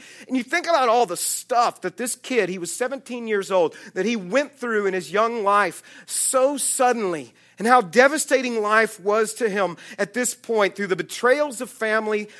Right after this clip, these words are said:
members that hurt him and the cruelty that they showed him, this sudden, unexpected, devastating, repeated blows where life just is like these waves crashing continually.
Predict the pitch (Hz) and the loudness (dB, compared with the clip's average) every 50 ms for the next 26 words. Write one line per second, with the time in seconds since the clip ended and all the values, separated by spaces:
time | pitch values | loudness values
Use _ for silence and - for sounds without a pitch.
0 | - 180 180 208 208 202 190 196 185 - 185 170 - - - 190 202 190 185 170 | -10 -2 2 2 2 4 2 0 2 2 -2 -2 -2 -2 -2 2 2 2 2 0
1 | 156 170 175 - - - - - - 180 170 - - - - 220 262 294 302 302 | -2 -4 -6 -12 -18 -20 -20 -12 -8 -8 -8 -8 -8 -10 -6 -4 -4 -2 -2 -4
2 | 285 233 - 247 233 226 190 - - - - 208 202 202 190 214 226 226 226 226 | -4 -6 -8 -8 -8 -8 -8 -10 -10 -2 0 0 0 2 2 4 4 4 4 2
3 | - - - 240 214 208 202 190 165 165 180 165 165 170 175 - - - - 202 | -4 -2 2 4 4 4 4 2 0 -2 0 0 0 -2 -4 -10 -16 -8 -4 -2
4 | 208 196 - - - - - 277 285 294 294 294 302 302 285 - - - - - | -2 -2 -2 -8 -6 -4 -2 0 2 2 2 2 0 -4 -4 -6 -10 -10 -2 0
5 | 269 285 294 302 294 - - - - - 240 240 240 240 - 247 240 180 165 151 | 0 0 0 -2 -4 -6 -10 -10 -6 -2 -2 -2 -2 -2 -6 -10 -10 -10 -8 -2
6 | 147 247 262 269 294 277 - - - 262 247 254 254 247 247 220 175 185 185 - | 0 0 0 0 -2 -6 -6 -4 0 0 0 0 0 -4 -6 -4 -2 -2 -2 -2
7 | - - - 269 294 302 320 311 294 214 190 175 233 240 233 233 226 214 185 190 | -6 -12 -8 -6 -4 -4 -2 -4 -4 -6 -8 -6 -2 0 2 2 4 2 2 0
8 | 160 - - - - - - 196 208 202 196 196 208 214 226 254 269 - - - | -2 -8 -16 -20 -14 -6 0 2 4 4 2 2 0 0 0 0 0 -2 -4 -8
9 | 247 233 - 220 208 170 202 196 190 - 196 202 165 151 143 151 165 226 240 240 | -8 -8 -8 -8 -6 -2 -2 -2 -2 -4 -10 -10 -10 -10 -6 0 4 6 8 8
10 | 214 190 - - - - - - - 233 233 240 233 - - - 170 165 160 147 | 6 6 4 -4 -10 -12 -12 -10 -6 -2 0 0 0 -2 -6 -10 -10 -10 -8 -8
11 | - 202 185 175 - - - 262 247 220 185 175 170 147 131 | -8 -8 -8 -10 -10 -8 -6 -4 -2 0 0 0 0 -2 -4